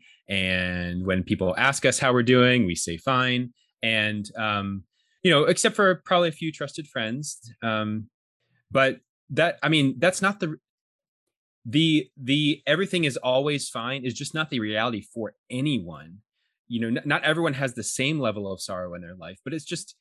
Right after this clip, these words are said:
we live in a world that is not as it should be or as it will be.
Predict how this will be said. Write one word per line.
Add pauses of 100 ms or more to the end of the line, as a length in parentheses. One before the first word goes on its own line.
(120)
we
live
in
a
world
that
is
not (400)
as
it (280)
should
be
or
as
it
will
be.